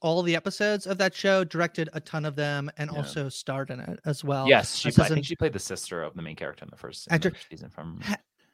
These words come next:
Speaker 1: yeah, has directed, uh, episo-, an episode of Atlanta, a couple episodes of Outer Range, which was covered here on Post Show Recaps
Speaker 2: Speaking
Speaker 1: by
Speaker 2: of Range,
Speaker 1: Phil
Speaker 2: it sounds like
Speaker 1: Lawson.
Speaker 2: she has a lot of range.
Speaker 1: Yeah, but
Speaker 2: from
Speaker 1: now
Speaker 2: all these
Speaker 1: she
Speaker 2: different shows, but
Speaker 1: has, uh, stuff to do.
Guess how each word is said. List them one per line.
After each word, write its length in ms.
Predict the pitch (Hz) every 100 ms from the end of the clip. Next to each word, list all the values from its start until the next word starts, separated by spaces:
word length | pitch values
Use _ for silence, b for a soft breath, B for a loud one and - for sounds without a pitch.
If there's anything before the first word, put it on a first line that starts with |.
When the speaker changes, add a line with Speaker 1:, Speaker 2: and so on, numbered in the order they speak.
| _ _ _ -
Speaker 1:
yeah, 240 | 160 139 - _
has 220 | 208 196
directed, 560 | 196 208 - 196 185 180
uh, 300 | 165 156 156
episo-, 400 | 165 170 - 170
an 60 | 160
episode 320 | 160 165 156
of 80 | 139
Atlanta, 520 | 165 226 220 - 208
a 40 |
couple 240 | 196 180 175
episodes 340 | 160 170 147
of 100 | 156 -
Outer 220 | 151 131
Range, 340 | 151 214 208
which 140 | 190 180
was 80 |
covered 380 | - 175 170 160
here 260 | - 170 160
on 180 | 156 151
Post 220 | 156 -
Show 60 |
Recaps 240 | 151 - 147
Speaker 2:
Speaking 260 | 156 165
Speaker 1:
by 40 | 180
Speaker 2:
of 80 | 135
Range, 260 | 127 143
Speaker 1:
Phil 60 | 143
Speaker 2:
it 20 |
sounds 160 | 143 156
like 80 | 156
Speaker 1:
Lawson. 160 | -
Speaker 2:
she 160 | 135 156
has 160 | 165 143
a 80 |
lot 180 | 110 95
of 120 | 90
range. 720 | 87 82 82 117 151 - - _ _ _ -
Speaker 1:
Yeah, 80 | 214
but 160 | 165
Speaker 2:
from 80 | 147
Speaker 1:
now 100 | 156
Speaker 2:
all 40 | 165
these 60 |
Speaker 1:
she 200 | - 180 175
Speaker 2:
different 280 | - 85
shows, 420 | - 87 90 131 131
but 160 | 85
Speaker 1:
has, 340 | 82 170 147 -
uh, 180 | 170 156
stuff 240 | - 202
to 100 |
do. 80 | -